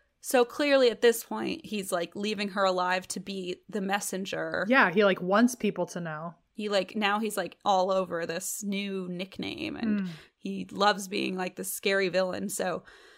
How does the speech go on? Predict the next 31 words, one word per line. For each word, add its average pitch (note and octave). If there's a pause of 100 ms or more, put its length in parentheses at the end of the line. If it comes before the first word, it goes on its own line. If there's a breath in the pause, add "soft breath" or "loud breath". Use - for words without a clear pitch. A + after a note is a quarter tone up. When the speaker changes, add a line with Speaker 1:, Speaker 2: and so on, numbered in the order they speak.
(220 soft breath)
Speaker 1:
he A#3+
tells A3+
her, G#3+
like, - (280)
you G#3
know, A3
"Tell B3+
the A3+
media G3+
I A3+
was G3
here," F#3+
and F#3+ (600)
yikes. - (120)
Speaker 2:
Which, -
Speaker 1:
So G#3+
Speaker 2:
like, B3+
realistically, D4+
he C#4
could C#4+
have C4
not, A#3
like, A3
he -
could C4+
have B3
just G#3+
gotten G3
away F#3
with G3
it. E3+